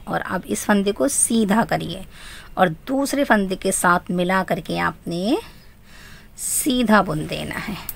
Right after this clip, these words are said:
इस तरह से। फिर आपने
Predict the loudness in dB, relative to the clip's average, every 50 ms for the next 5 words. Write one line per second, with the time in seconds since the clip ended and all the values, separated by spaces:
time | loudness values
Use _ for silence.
0 | -14 -16 -18 -18 -20 -16 -8 -2 0 2 2 2 0 -6 -8 -10 -12 -12 -12 -14
1 | -12 -14 -14 -14 -16 -18 -18 -20 -20 -20 -12 -12 -12 -12 -12 -18 -20 -20 -20 -20
2 | -20 -20 -20 -20 -20 -20 -20 -20 -20 -20 -20 -20 -18 -12 -6 -4 0 2 2 2
3 | 2 2 0 2 2